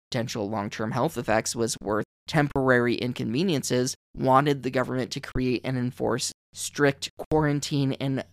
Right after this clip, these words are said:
vaccination programs. The people who felt that the economic limits or personal inconveniences of those programs were not worth the life-saving benefits wanted the government to do absolutely nothing. But that discussion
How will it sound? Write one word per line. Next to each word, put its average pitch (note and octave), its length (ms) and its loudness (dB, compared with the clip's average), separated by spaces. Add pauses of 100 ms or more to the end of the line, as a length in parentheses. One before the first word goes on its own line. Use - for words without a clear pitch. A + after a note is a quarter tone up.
(100)
vaccination B2+ 760 -4
programs. F2 640 -6 (220)
The C#3 180 4
people B2+ 300 2
who C#3 220 2
felt B2+ 260 4
that B2 220 2
the A#2+ 220 -6
economic B2 500 -2
limits A#2+ 420 -4
or A2 140 0
personal A#2+ 420 -4
inconveniences A#2+ 760 -2
of D4+ 260 -2
those D3 220 2
programs A2+ 480 0 (160)
were F#3 100 2
not A3 220 2
worth C#3 300 0
the C3 60 -2
life-saving A#2 520 -2
benefits F3 560 0 (160)
wanted D3+ 300 4
the D#3 60 0
government C3 460 2
to C3 220 0
do C3 360 0
absolutely A#2+ 680 -2
nothing. A#2+ 640 -4 (480)
But E3 320 4 (160)
that D#3+ 340 0
discussion C3+ 800 0